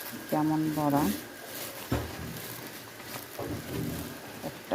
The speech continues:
বের করে, এই যে এরকম বড়া, ভালোই লাগে এই বড়াগুলো। এইসব রাইখে চলে গেল ম্যাডাম, বলতেছে, "আমি গোসল করি, তুই উঠাস এগুলো ভাজা হলে।"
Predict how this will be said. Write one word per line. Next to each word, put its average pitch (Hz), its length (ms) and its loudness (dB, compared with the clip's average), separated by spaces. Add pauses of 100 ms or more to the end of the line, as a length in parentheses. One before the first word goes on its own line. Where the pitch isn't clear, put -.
বের 143 180 4 (140)
করে, - 180 2 (1300)
এই 147 180 10
যে 147 120 10 (580)
এরকম 147 340 -2 (140)
বড়া, 143 200 -2 (3250)
ভালোই 151 340 8
লাগে 143 220 6
এই 131 140 4
বড়াগুলো। 135 440 2 (2500)
এইসব 196 220 12 (140)
রাইখে 220 300 12 (100)
চলে 208 260 10
গেল 220 100 12 (100)
ম্যাডাম, 175 220 10 (140)
বলতেছে, 175 300 6
"আমি 175 160 8
গোসল 202 320 10
করি, 190 120 10 (120)
তুই 175 120 8 (120)
উঠাস 165 300 10 (260)
এগুলো 156 240 6 (100)
ভাজা 151 280 8
হলে।" 147 160 4